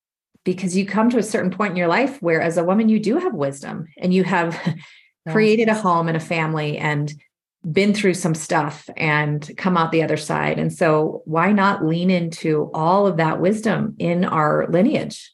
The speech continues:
Speaker 1: you know, and, um, access it and, and have it help us?
Speaker 2: It's true. And,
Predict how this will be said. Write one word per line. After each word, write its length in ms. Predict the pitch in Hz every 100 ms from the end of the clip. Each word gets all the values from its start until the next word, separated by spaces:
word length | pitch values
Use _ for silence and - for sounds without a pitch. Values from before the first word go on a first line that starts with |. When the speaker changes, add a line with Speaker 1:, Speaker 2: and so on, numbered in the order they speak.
| _
Speaker 1:
you 100 | 180
know, 400 | 160 151 214 - -
and, 400 | 160 156 151 - _ _ _ _ _ -
um, 540 | 151 147 - - - - _ _ _ _ _ _ _ _ _ _ _ _ _ _ -
access 500 | 170 - - - -
it 160 | 170 156
and, 460 | 151 147 151 - -
and 540 | 160 156 165 160 - -
have 260 | - 185 165
it 100 | -
help 260 | 202 233
us? 340 | 123 - - - _ _ _ _ _ _ _ _ _ _ _ _ _ _ _
Speaker 2:
It's 140 | 180 -
true. 360 | 247 226 165 - - -
And, 460 | 269 339 262 208